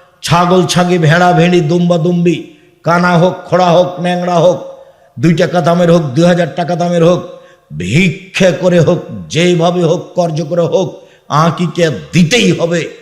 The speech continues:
চাঁপাই নবগঞ্জের ভাষাতে আপনি তো দিবেন, আপনার বাপকে দিতে হবে। এ কি কুরবানি পেয়েছেন?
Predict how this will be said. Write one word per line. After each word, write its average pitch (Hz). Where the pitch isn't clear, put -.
চাঁপাই 160
নবগঞ্জের 165
ভাষাতে 151
আপনি 156
তো 160
দিবেন, 156
আপনার 151
বাপকে 143
দিতে 139
হবে। 104
এ 120
কি 147
কুরবানি 160
পেয়েছেন? 180